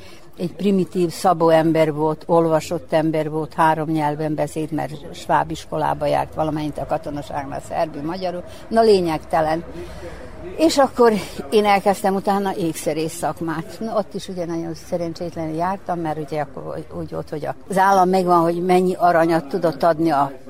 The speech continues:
mestereknek, többit még feketén vették, hát ezt szerencsére megfogták,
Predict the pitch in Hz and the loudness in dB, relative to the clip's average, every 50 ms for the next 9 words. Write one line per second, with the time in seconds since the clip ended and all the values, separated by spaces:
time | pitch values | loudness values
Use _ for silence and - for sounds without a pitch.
0 | 123 120 120 117 - - 131 131 127 117 117 226 226 - - - - 180 185 185 | -16 -16 -16 -18 -16 -16 -16 -14 -10 -10 -10 -8 -8 -8 -6 -2 -2 0 0 0
1 | 196 220 190 185 - - 208 202 202 208 - 214 208 196 - 156 131 - 151 - | -2 -2 -4 -4 -2 -2 -2 -2 -2 -2 -2 -2 -4 -2 -2 -4 -4 -4 -10 -10
2 | - 143 147 151 160 160 - - 190 190 - 208 202 214 202 196 - - - - | -8 -6 -4 -2 -4 -4 -4 -6 -6 -6 -6 -6 -6 -6 -8 -8 -10 -14 -14 -10
3 | - - 170 160 156 151 - - 165 156 143 143 170 180 175 - - 180 - - | -4 -4 -4 -4 -4 -8 -6 -8 -6 -6 -4 -4 -4 -6 -6 -8 -10 -10 -8 -4
4 | - 175 160 | -2 -2 -2